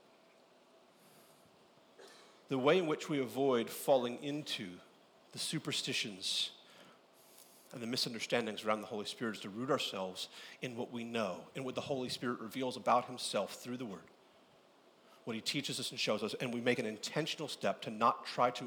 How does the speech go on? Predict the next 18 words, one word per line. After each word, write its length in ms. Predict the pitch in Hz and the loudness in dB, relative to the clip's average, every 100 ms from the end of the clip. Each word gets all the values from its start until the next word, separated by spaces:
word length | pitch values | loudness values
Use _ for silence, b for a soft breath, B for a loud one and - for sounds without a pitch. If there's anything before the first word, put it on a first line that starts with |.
| 127 | -4
overinterpret 840 | 135 131 131 - - 127 - 101 101 | -2 0 -2 -2 -2 -2 -2 -4 0
beyond 640 | 113 143 131 107 104 - - B B - | 6 8 8 6 0 -10 -10 B B -10
what 360 | 113 120 117 | 2 2 2
we're 120 | 117 107 | -6 -6
sh-, 200 | - - - | -6 -8 -10
what 140 | 117 113 | -8 -8
we're 80 | |
told. 400 | - - 85 - - - - - - - - - - | -8 -8 -8 -12 -20 -20 -20 -20 -20 -20 -20 -14 -4
So 100 | - | 2
if 60 | 160 | 6
you 60 | 151 | 8
got 80 | |
a 60 | 175 | 8
Bible 360 | 175 180 175 170 | 10 8 8 6
or 60 | |
a 20 | |
Bible 340 | 156 156 165 175 | 10 10 8 6
app, 320 | 135 156 - | 8 6 4